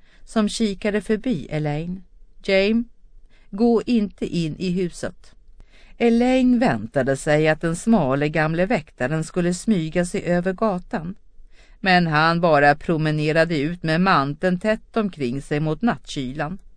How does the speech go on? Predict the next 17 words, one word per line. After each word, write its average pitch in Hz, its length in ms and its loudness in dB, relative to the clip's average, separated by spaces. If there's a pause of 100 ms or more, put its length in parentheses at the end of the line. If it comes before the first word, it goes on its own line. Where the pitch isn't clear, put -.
(720)
Till 247 280 2
och 190 80 4
med 147 160 2
väktarens 151 720 0
livsfarliga 160 1080 -2
elegans 185 840 -2
verkade 143 540 0
ha 156 180 0
övergivit 170 840 -2
honom. 151 420 -6 (1040)
Vandine 214 760 0
la 165 240 0
tydligen 170 580 -4
märke 180 480 0
till 143 200 -6
hennes 147 420 -4
förvåning. 165 600 -4